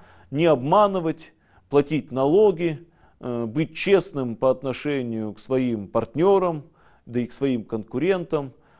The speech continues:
Вот. Ну и соблюдать, э, наверное, христианские посты. Ну, наверное, это такой есть джентльменский набор, э, обычного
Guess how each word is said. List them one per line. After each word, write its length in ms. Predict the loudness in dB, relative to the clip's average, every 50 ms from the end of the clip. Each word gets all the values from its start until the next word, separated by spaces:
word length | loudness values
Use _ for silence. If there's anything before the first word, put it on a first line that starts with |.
| _ _ _ -14
Вот. 460 | -10 -6 -4 -4 -4 -4 -6 -10 -14
Ну 300 | -10 -6 -4 -2 0 0
и 180 | 0 0 -2 -2
соблюдать, 720 | -2 -2 -4 0 0 0 2 4 4 4 4 2 -2 -8 -6
э, 240 | -4 -2 -2 0 0
наверное, 720 | 0 -2 0 0 0 0 0 -2 -4 -6 -6 -6 -8 -8
христианские 840 | -8 -6 -8 -8 -6 -4 -2 -2 -2 -2 -4 -8 -12 -8 -6 -6 -6
посты. 640 | -2 -2 -2 -2 -2 -6 -10 -8 -6 -4 -4 -6 -8 -14 _ _ _ _ _ _ _ _ _ _ _ _ _ _ _ _ _ _ _ _ _
Ну, 200 | -14 -14 -12 -12
наверное, 680 | -12 -14 -10 -6 -2 2 2 2 2 2 0 0 0 -2
это 320 | -2 -2 -2 -2 0 -2
такой 460 | -4 -6 -10 -8 -6 -4 -4 -4 -4 -6
есть 440 | -6 -6 -6 -6 -6 -8 -12 -20 -20 _
джентльменский 840 | -10 -8 -6 -6 -6 -6 -6 -6 -6 -4 -6 -6 -6 -8 -10 -10 -8 -6
набор, 540 | -6 -6 -6 -2 0 0 0 0 -2 -6 -16 _ _ _ _ _ _ _
э, 280 | -8 -6 -4 -4 -6 -6
обычного 800 | -6 -8 -8 -6 -6 -6 -6 -6 -8 -8 -6 -6 -6 -6 -8 -10